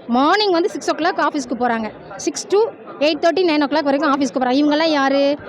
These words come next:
கீழ்த்தரமான மக்கள். கீழ்த்தரமான மக்களுக்கு தான் நீ பஸ் விட்டுருக்க. பத்து மணிக்கு வேற ஊர் சுத்துற பொம்பளைக்கா நீ பஸ் கொடுக்குற? ஏன் கொடுக்குற? உங்களை நாங்க யாரும் கேட்கலையே அந்த பஸ்ஸை.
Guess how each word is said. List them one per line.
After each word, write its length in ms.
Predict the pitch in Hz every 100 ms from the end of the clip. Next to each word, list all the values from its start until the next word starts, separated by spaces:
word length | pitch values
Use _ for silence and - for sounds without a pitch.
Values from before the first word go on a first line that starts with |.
| - -
கீழ்த்தரமான 540 | 349 392 359 302 285 302
மக்கள். 360 | 240 233 208 - -
கீழ்த்தரமான 520 | 339 381 370 349 339 359
மக்களுக்கு 360 | 311 311 277
தான் 100 | 339
நீ 60 | 359
பஸ் 220 | 262 285
விட்டுருக்க. 300 | 277 247 214 202 - - -
பத்து 200 | 320 403
மணிக்கு 280 | 381 403 359
வேற 180 | 349
ஊர் 200 | 320 370 -
சுத்துற 200 | 302 277
பொம்பளைக்கா 340 | 269 262 254
நீ 100 | 254
பஸ் 220 | 254 -
கொடுக்குற? 260 | 349 320 415 539 - - - 311
ஏன் 160 | 359
கொடுக்குற? 380 | 381 320 330 359
உங்களை 260 | 349 311 339
நாங்க 220 | 320 330
யாரும் 180 | 339 415
கேட்கலையே 320 | 370 370 320
அந்த 80 | 294
பஸ்ஸை. 260 | 285 330